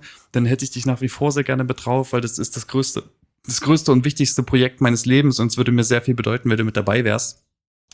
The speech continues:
Das habe ich ihm am Freitag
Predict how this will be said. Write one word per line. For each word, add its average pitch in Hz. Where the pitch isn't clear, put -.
Das 117
habe 135
ich -
ihm 151
am 123
Freitag 180